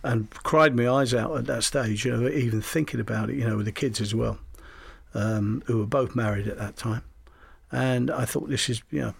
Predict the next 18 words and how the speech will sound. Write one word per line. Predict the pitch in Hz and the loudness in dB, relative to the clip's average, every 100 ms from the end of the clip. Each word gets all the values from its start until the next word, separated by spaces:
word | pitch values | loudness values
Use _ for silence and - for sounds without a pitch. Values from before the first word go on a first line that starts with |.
| - - | -18 -10
absolutely | 143 - 135 131 127 | -8 -4 -4 -2 -2
awful." | 131 - - - - - - - - - - - - - | -4 -6 -14 -14 -20 -20 -20 -20 -20 -20 -20 -20 -20 -4
And | 156 | 2
the | 139 | 4
most | 190 - | 4 2
amazing | 143 160 170 123 | 2 4 4 2
thing | 98 131 | 2 2
is, | 110 107 | 2 0
from | - 123 | 2 2
then | 135 180 | 4 2
on, | 156 120 95 101 147 - | 2 2 2 2 0 -2
my | - 117 | 0 0
wife | 120 185 190 - | 2 0 0 0
started | - 151 151 | 0 -2 -2
to | 123 | -2
go | 123 120 | 0 0
out, | 113 104 - - - - | 0 -2 -6 -14 -14 -4
um, | 123 123 117 117 | 0 2 0 0